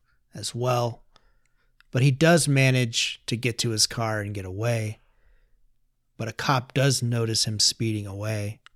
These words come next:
and does follow him. But he makes enough moves to avoid this police car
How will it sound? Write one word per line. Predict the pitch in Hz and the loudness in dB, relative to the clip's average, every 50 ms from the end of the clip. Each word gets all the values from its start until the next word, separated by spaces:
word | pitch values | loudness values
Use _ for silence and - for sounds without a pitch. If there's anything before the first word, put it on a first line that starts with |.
| _ - | _ -10
and | 110 104 104 | -8 -6 -2
does | - 127 135 147 131 - | 0 2 2 2 2 0
follow | - - 110 104 101 101 107 107 107 107 | -4 -6 -10 -8 -10 -12 -12 -12 -12 -12
him. | 104 107 - _ _ - - _ _ _ _ _ _ _ _ - | -14 -16 -18 _ _ -20 -20 _ _ _ _ _ _ _ _ -4
But | 139 139 | 0 2
he | 147 | 4
makes | 160 180 190 - - - | 4 4 4 4 4 4
enough | 147 131 127 127 123 120 - - - - - - _ _ _ _ _ _ _ - | 4 4 4 2 2 0 -2 -6 -12 -12 -14 -16 _ _ _ _ _ _ _ -6
moves | - 117 120 117 117 113 110 110 110 110 - - | -2 -2 0 0 0 0 0 -2 -2 -4 -4 -4
to | - - 110 | -4 -4 -6
avoid | 101 101 104 110 107 110 110 107 104 | -6 -6 -6 -6 -4 -4 -4 -6 -8
this | 101 101 - - | -4 -2 -2 -2
police | - - - - - - - | -2 -4 -18 -14 -10 -8 -8
car | - - - - - - - | -8 -10 -12 -14 -14 -14 -16